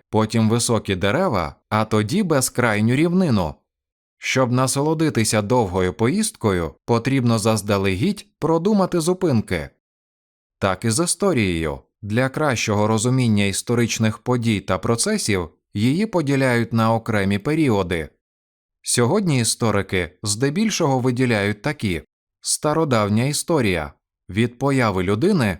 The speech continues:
два мільйони років тому до п'ятого століття, історія середніх віків від п'ятого до п'ятнадцятого століття,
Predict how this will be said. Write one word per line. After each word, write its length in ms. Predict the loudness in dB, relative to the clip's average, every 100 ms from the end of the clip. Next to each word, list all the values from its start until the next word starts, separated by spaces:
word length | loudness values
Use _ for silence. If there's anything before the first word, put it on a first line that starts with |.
| _
два 360 | -6 -2 0 2
мільйони 500 | 2 2 2 2 2
років 400 | 0 0 -2 -2
тому 600 | -2 0 2 0 -2 _ -4
до 220 | -2 0
п'ятого 520 | 0 0 2 0 0
століття, 720 | 0 0 0 0 -2 -4 -4 _ _ _ _ _ -2
історія 600 | 0 0 0 2 2 0
середніх 600 | 0 0 2 2 0 -2
віків 480 | -4 -2 0 0 -4 _ _ -4
від 300 | -2 -2 -2
п'ятого 760 | 0 0 0 0 0 -2 -4 -8
до 220 | -2 -2
п'ятнадцятого 840 | 0 -2 0 0 0 -2 0 0 -2
століття, 720 | -2 0 0 0 -2 -4